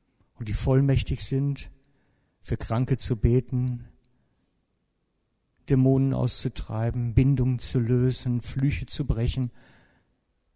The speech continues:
Ich glaube, es sind noch mehr da, die solche Gaben haben, weil Gott eigentlich seine Gemeinde versorgt mit diesen Gaben, damit sie funktioniert.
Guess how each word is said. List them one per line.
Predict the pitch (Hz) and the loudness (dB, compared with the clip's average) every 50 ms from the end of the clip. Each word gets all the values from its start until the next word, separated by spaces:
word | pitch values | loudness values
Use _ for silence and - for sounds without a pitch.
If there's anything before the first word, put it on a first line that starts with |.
| _ _ _ _ _ _ | _ _ _ _ _ _
Ich | - - | -12 -8
glaube, | - 135 139 170 170 160 | -6 -4 -2 0 0 2
es | - | 2
sind | - 156 147 131 | 4 4 4 4
noch | 131 113 | 2 2
mehr | 117 127 131 139 143 139 123 | 2 4 4 6 6 4 4
da, | - 120 120 127 123 123 117 107 - - _ _ _ _ - - _ _ _ _ _ - | 2 0 0 0 0 0 -2 -4 -8 -14 _ _ _ _ -20 -20 _ _ _ _ _ -6
die | 131 123 | -4 -2
solche | 110 120 127 135 - - 135 113 | 0 2 2 2 0 0 -2 -4
Gaben | 123 117 113 117 113 117 113 92 95 | -2 -4 -4 -4 -4 -4 -4 -4 -4
haben, | 113 120 135 147 147 156 151 147 143 131 - - _ _ _ _ _ _ _ _ _ _ _ _ _ _ _ _ _ _ _ _ _ _ _ _ _ _ _ _ _ _ _ _ _ _ _ _ _ _ _ _ _ _ _ _ _ _ _ _ _ _ _ _ _ _ _ _ _ | -2 -2 -2 -2 0 0 -2 -2 -4 -6 -10 -16 _ _ _ _ _ _ _ _ _ _ _ _ _ _ _ _ _ _ _ _ _ _ _ _ _ _ _ _ _ _ _ _ _ _ _ _ _ _ _ _ _ _ _ _ _ _ _ _ _ _ _ _ _ _ _ _ _
weil | - 113 113 | -6 -4 -4
Gott | 113 131 131 - | -2 -4 -4 -4
eigentlich | 123 123 127 123 - - - - - - - | -4 -4 -4 -4 -4 -4 -4 -4 -6 -6 -6
seine | - 127 117 120 123 | -4 -4 -2 -2 -2
Gemeinde | 113 120 113 113 117 117 113 - | -2 -2 -2 -2 -2 -2 -4 -6
versorgt | - - - 143 123 - - 87 - 110 - - - - - | -6 -4 -4 -4 -2 -2 -4 -4 -4 -6 -6 -8 -8 -8 -6
mit | - 107 104 - - - | -6 -8 -10 -8 -6 -6
diesen | 110 101 - 101 101 101 | -6 -4 -6 -8 -10 -10
Gaben, | - 101 95 95 95 - 110 107 | -10 -10 -10 -12 -12 -10 -8 -6
damit | - - 139 123 135 131 - | -6 -4 -4 -4 -4 -4 -6
sie | - - 135 127 | -8 -8 -8 -8
funktioniert. | - - - 131 135 - - - - 143 143 151 170 143 104 - - - | -8 -8 -8 -8 -8 -8 -8 -6 -4 -4 -2 -2 -4 -4 -6 -8 -12 -14